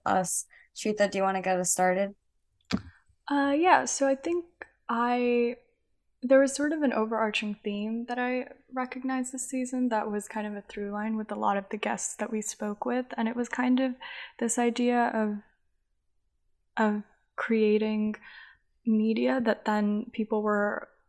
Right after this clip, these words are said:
Speaker 2: able to form a community around. And so,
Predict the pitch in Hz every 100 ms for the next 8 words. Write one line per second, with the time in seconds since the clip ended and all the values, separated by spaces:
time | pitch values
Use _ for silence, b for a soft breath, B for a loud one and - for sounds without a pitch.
0 | _ _ - 220 214 214 214 - 208 208
1 | 208 214 196 196 233 269 302 330 349 349
2 | - - 226 220 - 220 220